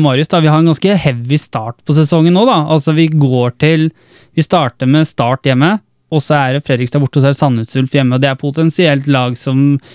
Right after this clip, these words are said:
både Start og Fredrikstad har jo et ønske om at de skal gå opp, og Sandnes Ulf har vel et ønske om å kjempe i toppen opp mot kvalik, og har vel også, eh, kanskje ambisjoner om at på sikt å kjempe om kan være en outsider til opprykk, så vi starter jo ganske greit, så det er kanskje greit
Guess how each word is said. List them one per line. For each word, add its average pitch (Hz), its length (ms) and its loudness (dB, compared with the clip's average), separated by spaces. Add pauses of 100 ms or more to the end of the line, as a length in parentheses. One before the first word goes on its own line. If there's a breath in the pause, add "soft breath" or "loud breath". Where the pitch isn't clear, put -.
(260 loud breath)
både 165 240 0
Start 139 240 -2
og 170 80 0
Fredrikstad 131 320 0
har 165 140 4
jo - 20 4
et 160 140 0
ønske 139 260 -2
om 123 140 2
at - 80 -2
de 131 80 2
skal 143 100 2
gå 147 120 0 (120)
opp, - 240 -8
og 170 80 0
Sandnes 139 320 -2
Ulf 156 160 0
har 143 80 0
vel 135 140 0
et 160 100 -6
ønske - 240 -2
om 131 140 0
å - 20 -2
kjempe 139 240 -2
i 127 80 -8
toppen 139 320 0
opp 127 160 -4
mot 143 160 -4
kvalik, 143 460 -4 (260 soft breath)
og - 80 -2
har 127 140 0
vel 143 100 0
også, 135 220 -2 (160)
eh, 139 200 -4
kanskje 131 280 0
ambisjoner 123 480 -2
om 123 260 -2
at - 240 -8
på - 80 -10
sikt - 320 -6
å 131 140 -2 (640 soft breath)
kjempe 131 320 -2
om 123 160 0
kan 135 260 2
være 135 160 2
en 131 60 0
outsider 120 420 -2
til 151 140 0
opprykk, 156 260 -2
så - 160 -4
vi 151 80 2
starter 147 560 -2
jo 175 80 0
ganske 143 440 0 (100)
greit, 147 220 -2
så - 100 -6
det - 20 -4
er 147 80 -2
kanskje 151 220 -2
greit 117 420 -4